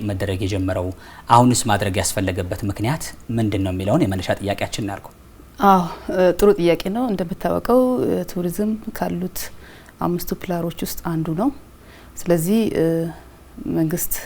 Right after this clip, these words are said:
Speaker 2: ከሰጣቸው ትኩረት አንዱ ስለሆነ፣ እ፣ የምንሰጣቸው አገልግሎቶች ብቃታቸው የተረጋገጠ፣ ፈጣን፣ ቀልጣፋ እንዲሆኑ፣ እ፣ ሆቴሎቻችን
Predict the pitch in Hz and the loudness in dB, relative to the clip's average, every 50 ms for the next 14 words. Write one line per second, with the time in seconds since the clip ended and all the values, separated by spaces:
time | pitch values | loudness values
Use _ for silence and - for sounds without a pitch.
0 | - - - - - 185 - 160 - - 156 151 - - - 175 175 175 - - | -12 -16 -10 -8 -6 -6 -6 -6 -2 -2 -2 -2 -2 -4 -4 -4 -4 -4 -6 -8
1 | - - - 185 175 180 - - - - - - 170 170 170 165 170 - - 147 | -8 -4 -2 -4 -4 -4 -6 -10 -8 -4 -2 0 0 2 2 0 0 -2 -4 -4
2 | - 156 156 160 170 202 262 - - - - - - - - - - - - - | -2 0 0 0 0 0 -2 -4 -6 -12 -20 -20 -20 -18 -18 -18 -20 -20 -16 -8
3 | - 190 175 175 170 175 170 175 180 180 208 202 - - - 160 - - 170 160 | -2 0 0 2 2 2 2 4 4 4 4 4 4 4 4 2 2 2 2 2
4 | 165 156 - 170 170 165 - 220 220 - - - - - - - 160 165 160 - | 2 0 0 -2 -2 -2 -4 -6 -8 -6 -6 -6 -6 -6 -8 -8 -8 -6 -2 0
5 | 151 156 160 - 165 160 - - - 190 190 180 - 160 160 156 160 151 147 - | 0 0 0 0 -4 -6 -6 -4 -4 -2 -2 -2 -2 -2 -2 0 0 -2 -2 -2
6 | 160 - - 196 208 - - - - - - - - 196 190 - - 175 170 170 | -4 -4 -2 -4 -6 -6 -8 -14 -18 -20 -18 2 4 4 4 6 4 2 2 2
7 | 160 - - - - - - 170 165 - - 196 185 175 170 165 151 160 160 170 | 0 -4 -4 -6 -4 -4 -2 -2 -2 -2 0 0 0 0 0 -2 -2 -2 -2 0
8 | 208 247 247 - - - - - - - - - - - 165 156 160 160 - 156 | -2 -2 -4 -6 -12 -18 -20 -20 -20 -20 -18 -8 -6 -4 -2 -2 0 0 -2 -2
9 | 160 165 160 - 185 - - 170 175 175 - - 165 - - - 208 214 | -2 -4 -4 -6 -4 -4 -2 -2 -2 -4 -4 -6 -6 -6 -4 -2 0 0